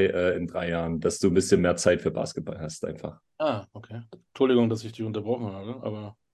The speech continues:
Speaker 1: Alles gut, genau. Also das heißt dann, genau, fünfte bis dreizehnte Klasse Sportgymnasium. Und dort wird dir ja wirklich dann Zeit gegeben, auch vormittags zu trainieren. Da haben wir,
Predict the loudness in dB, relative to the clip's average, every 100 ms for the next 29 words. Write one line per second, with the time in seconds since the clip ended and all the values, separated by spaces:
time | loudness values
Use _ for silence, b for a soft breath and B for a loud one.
0 | -10 -10 -8 -4 -4 -4 -10 _ -6 -2
1 | 0 -2 -4 -4 2 4 4 8 8 8
2 | 4 4 4 2 -4 -4 -4 0 -2 0
3 | -4 -2 4 4 4 0 0 0 0 -2
4 | 0 0 2 4 6 6 6 4 0 -10
5 | _ _ _ _ _ 2 4 4 4 4
6 | 4 4 4 6 4 4 0 -2 2 2
7 | 2 -4 4 6 6 4 0 0 2 0
8 | 2 2 2 2 0 -2 -6 -4 0 4
9 | 6 6 4 2 0 0 0 -2 -4